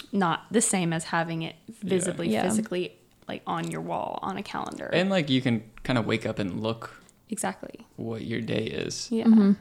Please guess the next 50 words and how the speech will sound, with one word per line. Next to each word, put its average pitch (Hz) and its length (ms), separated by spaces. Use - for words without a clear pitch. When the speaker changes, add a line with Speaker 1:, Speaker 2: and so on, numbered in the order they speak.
Speaker 2:
Um, - 480
does 123 140
it 104 60
have, 120 180
like, 107 160
a 104 60
picture - 300
on 120 100
the 120 80
top? 123 280
Does 123 160
it, - 120
is 120 160
that, 120 360
like, 117 160
the 107 100
calendar, 120 400
like, 117 120
the 170 80
pictures 240 260
Speaker 3:
Um, 233 80
Speaker 2:
on 233 40
the 220 80
top? 226 140
Speaker 3:
hers 233 80
Speaker 1:
Mine 247 220
just, 294 200
Speaker 3:
is. 208 140
Speaker 1:
mine 226 220
just 233 200
has 202 320
the, 185 400
like, 190 200
the, 175 460
some 214 280
flowers - 580
and, 320 140
like, 311 260
the 202 120
Speaker 3:
<laughs> - 100
The 240 40
month 214 460
Speaker 1:
The 247 100
month. 202 220
Speaker 3:
written 220 180
in, 202 140
like, 190 180
nice 190 200
Speaker 2:
True. - 80
Speaker 3:
calligraphy. 208 640